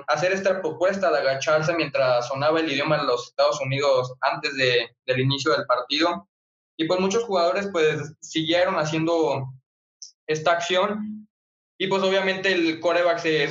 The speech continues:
eh, tuvo suspensión por, por la N F L. Y además al, al día de hoy no tiene, no tiene un equipo.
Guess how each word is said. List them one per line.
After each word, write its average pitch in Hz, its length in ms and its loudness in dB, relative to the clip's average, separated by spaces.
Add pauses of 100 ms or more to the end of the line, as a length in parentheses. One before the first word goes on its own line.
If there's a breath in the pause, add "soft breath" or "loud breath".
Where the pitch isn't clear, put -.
(240)
eh, 139 320 0
tuvo 160 220 2
suspensión 151 760 0
por, 131 460 0 (760)
por 135 220 -2
la 131 380 2
N 156 160 0
F 156 260 2
L. 190 280 0 (1000)
Y 180 180 -2
además 165 360 0
al, 165 340 0
al 156 140 0
día 160 100 2
de 165 100 2
hoy 170 140 0
no 160 100 -2
tiene, 151 360 0
no 151 160 0
tiene 151 320 2
un 151 180 0
equipo. 160 580 -2